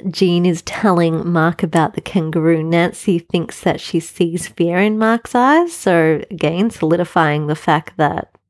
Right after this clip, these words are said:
this is all Mark's doing, but Mark just says to Jean that he's as crazy as Nancy is and there's no way there would be any kangaroos around. And Jean's insistent, saying, "Nope, I saw it with my own eyes." And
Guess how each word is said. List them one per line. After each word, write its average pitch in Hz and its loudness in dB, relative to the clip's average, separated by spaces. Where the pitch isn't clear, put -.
this - -4
is 151 0
all 160 0
Mark's 147 -2
doing, 220 2
but 202 2
Mark 240 0
just 240 0
says 202 0
to - 0
Jean 165 0
that 165 -2
he's 175 -2
as 180 -2
crazy 175 2
as 165 0
Nancy 165 2
is 156 0
and 185 2
there's 160 2
no 160 2
way 151 2
there 156 2
would 147 -2
be 147 -2
any 147 -4
kangaroos 151 -2
around. 156 -4
And 165 -2
Jean's 175 0
insistent, 180 -4
saying, 190 -2
"Nope, 240 0
I 214 0
saw 226 0
it 220 0
with 220 2
my 214 0
own 208 2
eyes." 202 0
And 170 -4